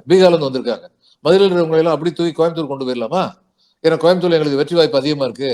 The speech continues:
கூட ஒரு பத்தாயிரம் ஓட்டு வந்தா, இருபதாயிரம் ஓட்டு வந்தா நல்லது அப்படின்னு சொல்லி இவங்க அத்தனை பேரும் கொண்டு போயிடலாமா? இது சட்ட விரோதம்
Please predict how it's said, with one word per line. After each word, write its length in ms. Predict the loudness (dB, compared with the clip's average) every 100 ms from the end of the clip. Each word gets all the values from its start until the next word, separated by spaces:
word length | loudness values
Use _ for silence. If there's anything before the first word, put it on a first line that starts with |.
| -8 _ _
கூட 160 | -2 0
ஒரு 140 | 2
பத்தாயிரம் 360 | 0 0 0 0
ஓட்டு 140 | -2
வந்தா, 300 | -4 -2 -2
இருபதாயிரம் 460 | -4 -8 -4 -2 -2
ஓட்டு 120 | -4
வந்தா 180 | -8 -6
நல்லது 360 | -6 -6 -8 -8 -12 _
அப்படின்னு 300 | -6 -2 0
சொல்லி 100 | 0
இவங்க 180 | 0
அத்தனை 200 | 0 -2
பேரும் 160 | -4 -4
கொண்டு 140 | -4
போயிடலாமா? 360 | -4 -4 -2 -4 -4 _ _ _ _ _ 2
இது 160 | 2
சட்ட 260 | 4 2 4
விரோதம் 400 | 6 6 2